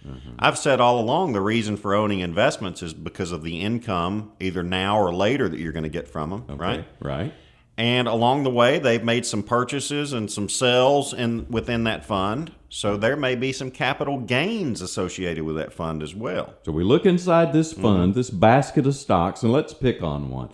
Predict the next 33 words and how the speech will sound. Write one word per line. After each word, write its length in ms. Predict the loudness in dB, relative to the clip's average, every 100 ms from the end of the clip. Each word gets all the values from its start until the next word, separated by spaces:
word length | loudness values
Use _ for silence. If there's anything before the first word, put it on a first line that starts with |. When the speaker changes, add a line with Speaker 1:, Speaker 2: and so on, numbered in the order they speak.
| -10
Speaker 2:
Yeah. 100 | 2
Speaker 1:
Let's 280 | 4 4 2
say 680 | -14 -2 4 8 8 8 6
that 280 | 4 4 2
it's 160 | 0
Coca-Cola. 680 | 0 0 0 -6 -6 -8 -10
Speaker 2:
Mm-hmm. 220 | -8 -8 -10 -14 _ _ _ _ -2
Speaker 1:
And 480 | 2 4 4 2 0 -2
ear-, 120 | -10 -14 _
earlier 600 | 4 6 8 8 8 6
on, 300 | 6 4 4
he 160 | 4 4
bought 420 | 6 4 4 0
some 220 | -2 0
Coca-Cola, 840 | 4 4 2 0 4 4 4 2 0
and 220 | 2 4
now 280 | 4 4 2
it's 180 | 0 -2 4
up, 400 | 6 4 2 -2
'cause 160 | 0
Speaker 2:
Mm-hmm. 100 | 2
Speaker 1:
last 320 | 2 2 0 0
year 160 | 2
was 180 | 2 2
a 100 | 2
really 340 | 2 2 2 2
good 220 | 2 2
year 180 | 0 0
in 120 | 0
the 60 |
Speaker 2:
Right. 140 | 0 -2
Speaker 1:
market. 280 | -6 -12 -14 -10
Speaker 2:
Mm-hmm. 220 | -10